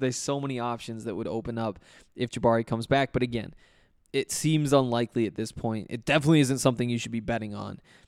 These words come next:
And, uh, we'll, we'll know for sure one week from today on June first when he has to make that decision. Um,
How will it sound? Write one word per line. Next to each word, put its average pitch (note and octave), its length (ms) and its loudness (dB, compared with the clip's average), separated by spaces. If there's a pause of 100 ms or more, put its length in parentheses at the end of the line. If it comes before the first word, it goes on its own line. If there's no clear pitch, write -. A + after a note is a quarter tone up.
(160)
And, A2 360 -4
uh, A2 540 -2
we'll, B2+ 220 4
we'll A2 200 0
know C3+ 360 4
for C#3 160 2
sure D#3 360 6
one A#2+ 260 0
week C3 200 0
from B2+ 220 -2
today B2+ 500 0
on A#2 160 -6
June B2 240 0
first C3+ 380 0
when A#2 140 -6
he A#2+ 80 -6
has A2+ 180 -6
to A#2+ 80 -8
make A#2 220 -6
that A#2+ 180 -6
decision. A2+ 500 -8 (420)
Um, A#2 600 -2